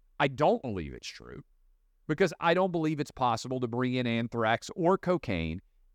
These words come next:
and for the Secret Service not to be able to discover who it was. But if it is possible, that means that a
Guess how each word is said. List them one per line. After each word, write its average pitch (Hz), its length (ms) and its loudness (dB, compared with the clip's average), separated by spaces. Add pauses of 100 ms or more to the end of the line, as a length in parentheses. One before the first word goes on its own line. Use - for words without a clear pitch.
and 131 300 0
for 147 120 -2
the 123 80 -4
Secret 131 360 -2
Service 107 380 0
not 113 260 2
to 117 60 0
be 107 140 2
able 98 220 0
to 90 80 -4
discover 90 480 0
who 85 160 0
it 71 100 -4
was. 73 320 -8 (1000)
But 143 140 0
if 190 120 2
it 247 80 2
is 294 260 2 (420)
possible, - 460 -6 (440)
that 196 180 4
means 220 360 0
that 175 160 4
a 156 240 0